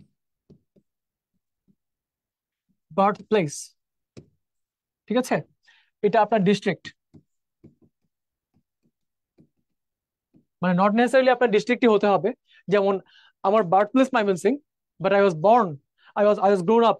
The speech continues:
in নেত্রকোনা, ঠিক আছে? তো এটা ডিফারেন্ট হতেই পারে। তো বার্থ প্লেস সংক্রান্ত, আহ, যে বার্থ প্লেসটা নিয়ে খুব ভালোভাবে জানা থাকতে হবে আপনার। তারপরে আপনার স্কুল, কলেজ,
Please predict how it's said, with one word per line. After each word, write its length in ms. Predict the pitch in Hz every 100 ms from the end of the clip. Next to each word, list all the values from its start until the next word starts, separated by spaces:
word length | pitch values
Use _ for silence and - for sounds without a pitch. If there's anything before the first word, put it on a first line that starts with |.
| -
in 100 | 196
নেত্রকোনা, 420 | 180 175 180 156 135 _ _ -
ঠিক 80 | 262
আছে? 160 | 254 190 _ _
তো 80 | -
এটা 140 | 220
ডিফারেন্ট 280 | 233 233 233
হতেই 180 | 233 233
পারে। 140 | 175 156 - _ _
তো 40 | 202
বার্থ 260 | 170 208 208
প্লেস 220 | 233 240 -
সংক্রান্ত, 380 | - 220 220 214 233 208
আহ, 180 | 190 185
যে 120 | 185 190 175
বার্থ 180 | 185 190
প্লেসটা 240 | 226 220
নিয়ে 160 | 226 220
খুব 80 | 196
ভালোভাবে 300 | 185 185 196
জানা 180 | 190 185
থাকতে 180 | 185 -
হবে 120 | 170
আপনার। 240 | 165 165 180 _ _ _ _ _ -
তারপরে 420 | 208 240 262 190 240 _ _ _ _ _ _ _
আপনার 340 | 175 175 196 285 320 _ _ _ _ _ _ _ _ _ _ - - _ _ _ _ _ _ _ _ _ _ _ _ _ _ _ _ _ _ _ _ _ _
স্কুল, 400 | - 220 220 220 220 - _ _ _ _ _ _ - _ _ _ _ _ _ _ _ _ _ _ _ _ _ _
কলেজ, 460 | 175 190 208 208